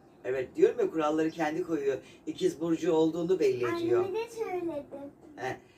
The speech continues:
Speaker 1: Bu bizi bulacak, kendi ebeleyecek. Yani kendi kuralları var. Öyle saklambaçın
Speaker 2: İkinci kural.
Speaker 1: He.
Speaker 2: Saklambaç oynarken
Speaker 1: He, oynarken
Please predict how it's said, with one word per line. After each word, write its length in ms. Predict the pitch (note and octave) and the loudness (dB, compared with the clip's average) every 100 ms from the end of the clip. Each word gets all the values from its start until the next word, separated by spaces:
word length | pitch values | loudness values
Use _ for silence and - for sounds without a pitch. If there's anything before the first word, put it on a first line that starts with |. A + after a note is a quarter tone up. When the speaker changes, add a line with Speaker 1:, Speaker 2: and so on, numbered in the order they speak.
| - - - - | -20 -20 -12 -2
Speaker 1:
Bu 280 | A#3+ D4 - - - - | 2 2 0 -8 -16 -2
bizi 200 | F#3 F#3 | 0 2
bulacak, 560 | F#3+ G3 G3 G3 B3 C4+ | 4 8 8 8 6 4
kendi 300 | B3+ G#3+ G#3 G3 | -2 0 2 2
ebeleyecek. 920 | - G3+ A#2 G2+ G#2+ G#2+ G#2+ - - - - | 2 2 -2 -10 -6 -6 -6 -14 -20 -20 -16
Yani 280 | - C#3 F#3+ | -8 -6 -4
kendi 320 | G3 G3 F#3+ | -2 2 2
kuralları 540 | G3 G#3+ F#3+ F#3 F#3 C#3+ | 4 4 8 8 8 2
var. 200 | A2 G#2+ - - - - | -2 -6 -12 -20 -20 -8
Öyle 240 | F3+ D#3+ D3+ | -2 -2 0
saklambaçın 680 | G3+ D#3+ D#3+ D#3 - - E4 | 0 0 0 0 0 0 0
Speaker 2:
İkinci 200 | F4+ G#4+ - G4+ | -2 -8 -16 -14
kural. 320 | F#4 F#4+ G#4 - - - | -8 -6 -8 -14 -20 -12
Speaker 1:
He. 240 | - D4+ - - - - _ _ - - - - - - - _ - - - - - - - - | -6 -6 -6 -14 -20 -20 _ _ -20 -20 -20 -20 -20 -20 -20 _ -20 -20 -20 -20 -20 -20 -20 -20
Speaker 2:
Saklambaç 640 | D4 C#4 - D4+ D4 D#4 D4+ - | -20 -20 -20 -20 -18 -18 -18 -18
oynarken 800 | D4+ D4 C#4+ C4 C4 - F4 F#4 - - - - - - | -18 -16 -18 -18 -20 -6 -6 -6 -16 -20 -20 -20 -20 -14
Speaker 1:
He, 160 | B2 G#2 - - G#2 | -12 -12 -16 -20 -14
oynarken 520 | A2 G#2 F#2+ D#3+ | -12 -12 -8 -8